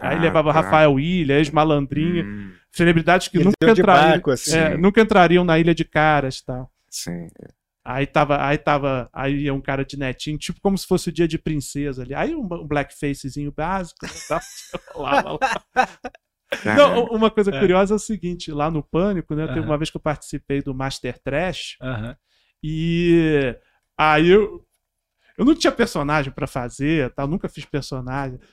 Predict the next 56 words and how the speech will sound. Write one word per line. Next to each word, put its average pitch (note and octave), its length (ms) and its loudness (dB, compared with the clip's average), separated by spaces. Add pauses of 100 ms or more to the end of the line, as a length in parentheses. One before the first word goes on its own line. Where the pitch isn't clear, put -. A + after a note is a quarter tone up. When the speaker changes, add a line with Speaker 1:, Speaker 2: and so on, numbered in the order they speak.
(160)
Speaker 1:
uma D#3 100 -6
coisa F3 280 -2
bem F3 100 -2
constrangedora. E3 960 -2
Aí D#3 220 2
eu F#3 60 4
fui, G#3 160 -6 (140)
aí F3 200 0
eu G3+ 60 0 (120)
pensei A3 260 -6
que A#3 200 -12
a A#3 40 -16
única G#3+ 480 -4
pessoa G#3+ 360 -2
que - 100 -4
eu G3+ 80 0
sabia F#3 380 -2
imitar D#3+ 420 -4
mais D#3 160 -4
ou D3 100 -2
menos D3 460 -4
era C#3+ 140 -2
o - 20 -6
Pelé. C#3+ 540 -2 (260)
Speaker 3:
Aham. B2 320 -4
Speaker 1:
Aí C#3+ 140 2
eu E3+ 40 0
fui A#3 140 -6
fazer F#3+ 300 0
o F3+ 80 -2
Speaker 3:
É, C#3+ 40 -8
imita D3+ 180 2
o D3 40 -2
Speaker 1:
Pelé. F#3 140 0
Speaker 3:
Pelé D#3 260 0
aí. B2+ 140 -4 (220)
Speaker 1:
É, A#2+ 140 -12 (240)
é, A2 100 -8 (140)
entendo. C3 580 -2 (120)
É - 160 6
que - 80 -6
eu, - 160 -2
é, - 80 4 (140)
você C#4 100 -12
entende? - 460 2 (300)
<laughs> E4 1000 0 (680)
É, C3 200 0
eu C3+ 60 -2
não D#3+ 100 6
assumo E3+ 380 6
a E3 100 6
filha D3+ 300 0
que D#3 100 -4
eu E3 100 2
fiz, C3+ 320 -4
entendo? C3 440 -4